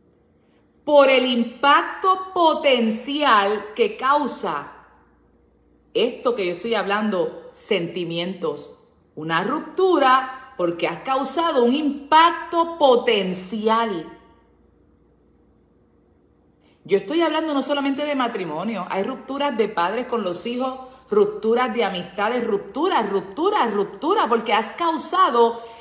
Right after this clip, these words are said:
un impacto emocional. ¿Dónde te compraste los zapatos? ¿Cuánto te costaron los zapatos? Pero es que lo que había en la cuenta eran diez dólares, pero es que quedaban cinco. Pero yo no te dije a ti que no podías comprar los zapatos, pero es que yo te dije a ti que los zapatos no se podían comprar.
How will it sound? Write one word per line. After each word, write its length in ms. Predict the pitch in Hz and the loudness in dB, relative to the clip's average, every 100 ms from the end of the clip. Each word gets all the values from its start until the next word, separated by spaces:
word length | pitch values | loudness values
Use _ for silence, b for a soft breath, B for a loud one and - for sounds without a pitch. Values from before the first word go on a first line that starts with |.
| B - | B -2
un 280 | 320 349 381 | 2 4 4
impacto 720 | 392 - - 339 359 - 403 | 0 -2 4 6 6 2 -2
emocional. 760 | 381 349 339 330 277 269 320 339 - B B B _ | 0 0 2 2 4 2 2 -2 -10 B B B _
¿Dónde 260 | 214 269 311 | 2 2 2
te 100 | 330 | -2
compraste 320 | 330 339 339 | 0 0 0
los 120 | 311 | -2
zapatos? 440 | 311 202 170 175 | -2 0 0 -2
¿Cuánto 240 | 170 226 285 | -2 -2 -2
te 80 | 302 | -6
costaron 340 | 294 294 285 | -4 -4 -2
los 120 | 285 | -4
zapatos? 440 | 294 285 285 349 302 - - _ _ B - | -6 -4 -4 -4 -10 -14 -20 _ _ B 2
Pero 160 | 196 | 2
es 60 | 196 | 2
que 120 | 269 | 0
lo 100 | 262 | -2
que 80 | 254 | -2
había 300 | 233 254 247 | -2 -2 -2
en 100 | 240 | -4
la 140 | 220 | -4
cuenta 180 | 233 247 | -4 -4
eran 180 | 247 247 | -4 -2
diez 160 | 240 | -2
dólares, 360 | 220 294 359 330 - - B | -2 -2 -2 -6 -10 -20 B
pero 160 | - 233 | 2 4
es 60 | 226 | 4
que 140 | 233 | -2
quedaban 340 | 233 233 254 233 | 2 4 4 2
cinco. 640 | 285 359 - - - - B - | -2 -4 -6 -8 -10 -16 B 2
Pero 140 | 226 | 4
yo 120 | 202 | 4
no 120 | 190 | 0
te 100 | 202 | 0
dije 220 | 381 453 466 | -2 -2 0
a 80 | |
ti 60 | 466 | 2
que 80 | 453 | 4
no 100 | 427 | 2
podías 240 | 427 427 | 2 2
comprar 260 | 427 453 480 | 2 0 2
los 120 | 427 | 2
zapatos, 400 | 427 480 349 - 254 | 2 2 2 2 0
pero 120 | 233 | -2
es 60 | |
que 100 | 233 | -2
yo 100 | 269 | -4
te 80 | 311 | -2
dije 140 | 349 403 | 0 0
a 80 | |
ti 80 | 403 | 0
que 100 | 427 | 0
los 100 | 453 | 0
zapatos 280 | 453 466 453 | 2 2 2
no 80 | 453 | 0
se 100 | 466 | 2
podían 260 | 453 453 | 4 4
comprar. 460 | 466 480 466 523 554 | 6 4 6 6 6